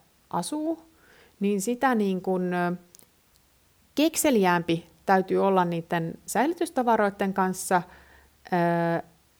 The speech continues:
jos haluaa niin kuin omistaa em-, enemmän tavaraa.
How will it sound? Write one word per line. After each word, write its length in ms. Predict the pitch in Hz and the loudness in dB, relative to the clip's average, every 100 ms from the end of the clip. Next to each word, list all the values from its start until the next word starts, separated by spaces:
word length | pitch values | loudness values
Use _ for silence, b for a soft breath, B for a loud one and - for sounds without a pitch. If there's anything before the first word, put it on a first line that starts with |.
| _ _ _ _ _ | _ _ _ _ _
jos 460 | 196 180 240 247 - | -6 6 8 8 4
haluaa 880 | 226 208 180 170 151 156 156 - - _ _ 196 | 4 4 4 4 4 2 0 -4 -14 _ _ -6
niin 200 | 170 156 | -6 -4
kuin 120 | - | -4
omistaa 400 | 170 160 - - | -4 -6 -4 -4
em-, 200 | 175 170 | -4 -4
enemmän 400 | 185 185 151 170 | -2 -2 -4 -4
tavaraa. 400 | - - - | -2 -2 -4